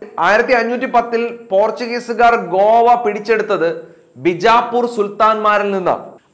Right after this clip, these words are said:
അതിന് നേതൃത്വം നൽകിയതും ആൽബുക്കർക്ക് തന്നെയാണ്. ആയിരത്തി അഞ്ഞൂറ്റി പത്തിൽ പോർച്ചുഗീസുകാർ ബിജാപ്പൂർ സുൽത്താൻമാരിൽ നിന്നും എന്ത് പിടിച്ചെടുക്കുന്നു? ഗോവ പിടിച്ചെടുക്കുന്നു. അതുപോലെ പോർച്ചുഗീസുമാരുമായി ബന്ധപ്പെട്ട് ശ്രദ്ധിക്കേണ്ട ഒരു സന്ധിയാണ് കണ്ണൂർ സന്ധി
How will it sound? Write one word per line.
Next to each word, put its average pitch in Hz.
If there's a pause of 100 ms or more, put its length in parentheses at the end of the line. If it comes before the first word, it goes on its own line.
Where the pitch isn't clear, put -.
(120)
അതിന് 247
നേതൃത്വം 247
നൽകിയതും 208 (280)
ആൽബുക്കർക്ക് 196
തന്നെയാണ്. 151 (180)
ആയിരത്തി 202
അഞ്ഞൂറ്റി 214
പത്തിൽ 220 (460)
പോർച്ചുഗീസുകാർ 226 (100)
ബിജാപ്പൂർ 220
സുൽത്താൻമാരിൽ 214
നിന്നും 208 (140)
എന്ത് 202
പിടിച്ചെടുക്കുന്നു? 202 (280)
ഗോവ 190
പിടിച്ചെടുക്കുന്നു. 147 (400)
അതുപോലെ 247 (300)
പോർച്ചുഗീസുമാരുമായി 254 (100)
ബന്ധപ്പെട്ട് 233 (100)
ശ്രദ്ധിക്കേണ്ട 226 (180)
ഒരു 214 (180)
സന്ധിയാണ് 202 (260)
കണ്ണൂർ 226 (140)
സന്ധി 135